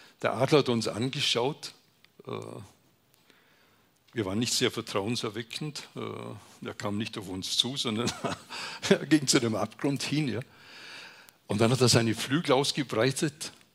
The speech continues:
ein paar Schritte gemacht und dann ist er über den Abgrund raus gesegelt. Ja. Und fast kein Flügelschlag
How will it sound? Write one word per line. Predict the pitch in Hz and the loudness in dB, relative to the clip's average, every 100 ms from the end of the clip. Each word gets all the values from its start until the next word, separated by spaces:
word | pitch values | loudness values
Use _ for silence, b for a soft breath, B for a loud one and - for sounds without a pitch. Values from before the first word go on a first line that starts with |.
| _ - | _ -14
ein | - | -8
paar | 104 | -2
Schritte | - 131 - 143 | 0 0 0 -2
gemacht | 113 110 - | 0 -2 -2
und | 117 117 | -4 0
dann | 107 | 0
ist | - | -2
er | 117 | -4
über | 131 123 | -4 -2
den | 107 107 | -2 -2
Abgrund | 98 - - 92 - | -4 -10 -8 -8 -8
raus | 78 78 - - _ _ _ - | -10 -8 -8 -10 _ _ _ -12
gesegelt. | 101 90 87 95 104 | -8 -6 -6 -10 -12
Ja. | 104 - _ _ _ B B B B B B B B B | -14 -16 _ _ _ B B B B B B B B B
Und | 113 113 - | -4 -4 -8
fast | - - 202 247 - - | -14 -10 -4 2 2 2
kein | - 190 180 160 | -4 -2 -2 -2
Flügelschlag | - 147 175 170 156 135 127 147 - | -4 -4 -4 -2 -2 2 2 2 -2